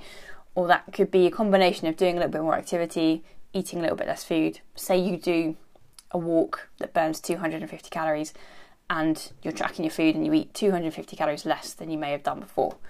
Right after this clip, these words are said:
That will lead to five hundred calories less over the day. I know if you did that for a week, you'd be three and a half thousand calories down and you'd lose one pound of fat. So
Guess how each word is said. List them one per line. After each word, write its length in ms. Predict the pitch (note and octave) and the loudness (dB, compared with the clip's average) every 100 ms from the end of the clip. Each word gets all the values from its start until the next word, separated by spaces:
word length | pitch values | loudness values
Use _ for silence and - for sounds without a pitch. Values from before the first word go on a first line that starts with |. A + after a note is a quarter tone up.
| - - - - - - | -14 -16 -18 -20 -18 0
That 300 | G#3 F#3 - | 4 4 4
will 160 | G3 | 2
lead 240 | F#3 F3 E3 - | 4 2 -2 -6
to 320 | F#3+ D#3+ D#3 - - - | 2 4 2 -2 -20 -20
five 280 | - - E3+ | -8 -2 0
hundred 200 | E3+ F3+ | -2 -4
calories 300 | D#3+ D3 C#3+ | -4 -4 -4
less 400 | D#3 - - - - | -6 -6 -12 -14 -12
over 200 | D#3 D3+ | -10 -6
the 80 | D3 | 2
day. 260 | E3 D4+ - - - - - | 4 4 -2 -20 -18 -18 -6
I 80 | E3+ | -2
know 80 | F3+ | -2
if 180 | - - | -2 0
you 60 | |
did 140 | G3 F#3+ | 2 6
that 180 | - | 4
for 140 | - D#3+ | 6 2
a 60 | |
week, 460 | D#3 F3+ A3 - - - - | 4 0 -2 -8 -12 -16 -10
you'd 260 | F#3 F3+ - | -6 -6 -2
be 420 | E3+ D#3+ D3+ - - - - - | 2 4 4 0 -10 -20 -20 -18
three 260 | - G3+ | 0 4
and 80 | F#3+ | 4
a 40 | F#3 | 4
half 220 | F3 E3 | 2 2
thousand 280 | E3 D#3+ F3+ | 0 0 -2
calories 280 | D#3+ D3+ | -4 -2
down 240 | - E3 A3+ - | 2 2 2 -8
and 160 | - F3 | -8 -6
you'd 120 | E3+ | -4
lose 200 | E3+ E3 | -4 -4
one 360 | D#3+ D#3+ E3+ D#3+ | -4 0 0 0
pound 260 | D#3 D3 | -4 -6
of 60 | - | -6
fat. 280 | - - - - - - - - - _ - | -2 -4 -4 -18 -20 -20 -20 -20 -20 _ -6
So 540 | - G3 F3+ F3+ - | 8 10 10 8 4